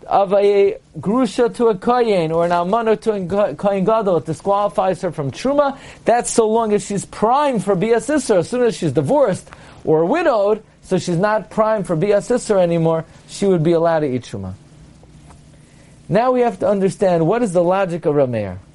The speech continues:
Why does the Tana Kama hold an almana to a kohen gadol, grusha chalutz, kohen hedyot from erusin cannot eat truma? Why not? She didn't do anything wrong. Again, this has to be talking about where the zman of the nesuin already came.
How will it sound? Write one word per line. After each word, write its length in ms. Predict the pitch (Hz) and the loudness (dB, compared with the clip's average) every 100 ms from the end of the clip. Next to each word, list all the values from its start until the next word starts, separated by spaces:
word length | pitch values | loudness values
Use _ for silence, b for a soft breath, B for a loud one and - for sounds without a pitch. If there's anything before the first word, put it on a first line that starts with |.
| - - - - B B B B | -20 -20 -20 -20 B B B B
Why 260 | 131 196 262 | 0 2 2
does 160 | 254 | 0
the 80 | 190 | -2
Tana 340 | 185 220 202 180 | -2 0 0 -2
Kama 320 | 196 180 170 | 0 0 0
hold 220 | 175 151 | 0 0
an 100 | 147 | 0
almana 460 | 139 151 208 196 170 | 0 0 0 0 -2
to 80 | |
a 480 | 165 180 208 165 160 | -4 -2 -2 0 -2
kohen 240 | - 160 160 | -2 -2 0
gadol, 260 | 208 185 | 0 0
grusha 220 | 156 190 | -2 -4
chalutz, 340 | 160 190 190 147 | -2 0 0 -2
kohen 220 | 175 165 | -2 0
hedyot 540 | 170 247 220 175 190 - _ B B B | 0 0 0 0 -2 -10 _ B B B
from 160 | 156 160 | -4 0
erusin 720 | - 262 220 - 196 185 175 | 2 4 2 0 -2 -2 -4
cannot 340 | 190 180 208 | -4 0 0
eat 160 | 214 202 | 0 -4
truma? 580 | - 262 262 208 196 208 - B B B B B B - | -2 -2 0 0 0 -4 -10 B B B B B B 0
Why 220 | 170 233 | 2 2
not? 340 | 269 247 185 | 2 0 -2
She 140 | - 190 | -2 0
didn't 160 | 214 | 0
do 120 | 196 | 2
anything 460 | 170 151 127 131 117 | 2 0 -2 -4 -2
wrong. 380 | 107 101 123 180 - - - - - - | -2 -2 -4 -8 -12 -20 -20 -20 -20 -8
Again, 320 | 160 175 196 175 | -2 0 2 0
this 140 | 190 | 0
has 240 | 214 196 | 0 -2
to 60 | 196 | -2
be 60 | 185 | -4
talking 240 | 202 185 | -2 0
about 180 | 180 170 | 2 2
where 120 | 156 | 2
the 120 | 147 | 2
zman 460 | 139 131 160 175 175 | 0 0 -2 0 -2
of 120 | 147 | -2
the 60 | 139 | -2
nesuin 380 | 143 - 175 147 | -4 -2 0 2
already 280 | 147 139 | 2 0
came. 360 | 120 165 127 98 | -2 -2 -4 -4